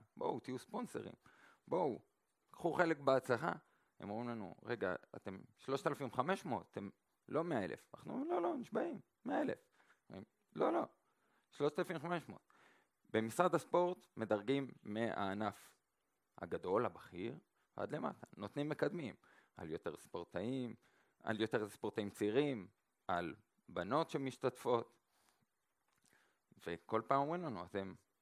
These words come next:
רק שלושת אלפים חמש מאות." בעיה, זה פחות מארבעה אחוז ממה שאנחנו חושבים שיש.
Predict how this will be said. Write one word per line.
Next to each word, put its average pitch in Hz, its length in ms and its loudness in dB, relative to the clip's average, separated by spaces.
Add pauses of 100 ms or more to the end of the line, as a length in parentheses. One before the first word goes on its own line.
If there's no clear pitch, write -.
(160)
רק 110 220 4
שלושת 139 320 0
אלפים 127 280 0
חמש 123 360 -4
מאות." - 260 -16 (680)
בעיה, 127 340 2 (260)
זה 123 120 -6
פחות - 360 -4
מארבעה 120 500 4
אחוז 123 280 -6
ממה 107 240 -4
שאנחנו 107 320 -8
חושבים 98 340 -6
שיש. - 400 -10